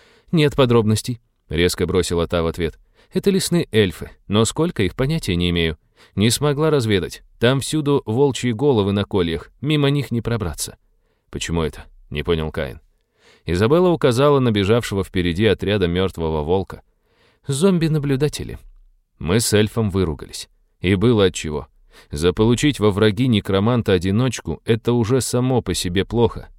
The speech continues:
но вступать в конфронтацию с целым кланом — самоубийство чистой воды. И что самое поганое,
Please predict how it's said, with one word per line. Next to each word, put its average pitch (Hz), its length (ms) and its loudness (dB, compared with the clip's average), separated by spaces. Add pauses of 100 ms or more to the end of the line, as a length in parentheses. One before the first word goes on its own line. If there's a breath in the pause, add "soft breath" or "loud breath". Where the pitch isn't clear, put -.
но 82 200 -2
вступать 98 520 0
в - 100 -16
конфронтацию 98 760 -2
с - 100 -6
целым 98 400 0
кланом — 101 500 0 (140)
самоубийство 85 760 -2
чистой 82 360 -8
воды. 104 360 -2 (500 soft breath)
И 87 120 -2
что 113 200 2
самое 131 380 2
поганое, 110 640 0